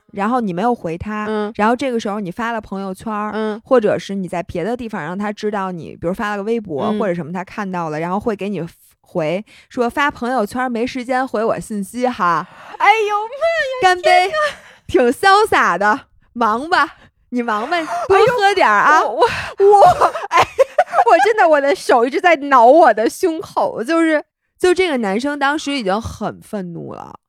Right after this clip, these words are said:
Speaker 2: 而且你知道吗？就他这几句话啊，
Speaker 1: 嗯。
Speaker 2: 咱们先不说是不是相亲对象，还是朋友，还是任何一个，就是你跟他是有联系的人，就这个是典型的，我就叫 passive aggressive，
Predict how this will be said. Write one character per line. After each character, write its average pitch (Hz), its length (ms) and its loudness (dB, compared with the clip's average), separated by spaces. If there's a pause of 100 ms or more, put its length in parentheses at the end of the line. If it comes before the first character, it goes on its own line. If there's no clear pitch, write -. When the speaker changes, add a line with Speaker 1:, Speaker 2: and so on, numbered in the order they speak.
(380)
Speaker 2:
而 262 100 -2
且 392 140 -2
你 269 120 -6
知 214 100 -10
道 220 140 -2
吗？ 208 200 -8
就 311 140 -4
他 330 220 -6
这 330 160 -6
几 - 160 -16
句 135 140 -8
话 269 320 -2
啊， 76 300 -8
Speaker 1:
嗯。 208 80 -6
Speaker 2:
咱 202 120 0
们 240 120 -8
先 294 180 -4
不 254 180 -4
说 240 220 -2
是 - 160 -12
不 208 140 -6
是 233 100 -6
相 226 240 -6
亲 226 200 -10
对 214 200 -4
象， 214 360 -12
还 185 200 -4
是 190 160 -8
朋 160 480 -8
友， 220 160 -2
还 190 200 -6
是 269 220 -10
任 339 240 -6
何 151 320 -10
一 160 280 -12
个， 160 440 -6 (720)
就 220 140 -6
是 214 160 -4
你 185 120 -4
跟 233 180 0
他 233 280 0
是 233 180 -8
有 160 140 2
联 156 300 -6
系 311 160 -10
的 190 180 -4
人， 127 320 -12 (320)
就 330 140 -4
这 392 260 -2
个 226 120 -4
是 226 160 -8 (120)
典 170 320 -4
型 160 320 -12
的， 226 200 -2
我 165 120 -2
就 165 60 -10
叫 185 120 -2
passive 226 440 -6
aggressive， 190 640 -6